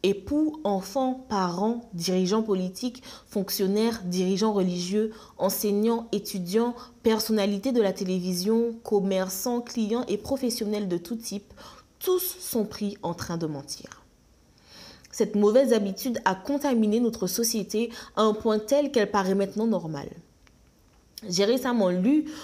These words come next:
dans une revue un article sur un hôpital où les infirmiers recevaient une formation particulière. Savez-vous en quoi elle consistait ? À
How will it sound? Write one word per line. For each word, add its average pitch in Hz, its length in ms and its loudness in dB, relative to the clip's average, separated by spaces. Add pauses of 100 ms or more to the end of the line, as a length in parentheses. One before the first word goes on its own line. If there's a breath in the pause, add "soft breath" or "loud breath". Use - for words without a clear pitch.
(120)
dans 196 100 4
une 196 160 2
revue 196 480 4
un 208 120 2
article 185 540 -2 (260 loud breath)
sur 214 240 2
un 196 120 4
hôpital 196 400 -2
où 180 80 0
les 190 220 2
infirmiers 185 440 0
recevaient 196 480 0
une 185 120 -2
formation 190 600 -4
particulière. 170 880 -10 (720 loud breath)
Savez-vous 202 380 0
en 226 180 0
quoi 240 200 -2
elle 233 100 0
consistait ? 208 540 -6 (840)
À 175 120 -2